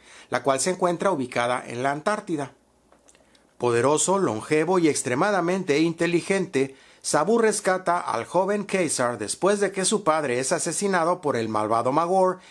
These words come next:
y lo cría como si fuese su propio hijo, y junto a él y a su esposa Shanna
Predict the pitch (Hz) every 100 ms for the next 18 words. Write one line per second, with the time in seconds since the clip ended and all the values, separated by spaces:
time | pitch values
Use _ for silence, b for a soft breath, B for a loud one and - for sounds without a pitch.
0 | B 156 170 175 220 233 226 196 143 123
1 | 120 156 156 180 - 123 117 110 123 175
2 | 185 110 - B B B - 120 175 196
3 | 202 214 214 160 127 113 - 107 104 -
4 | 196 196 190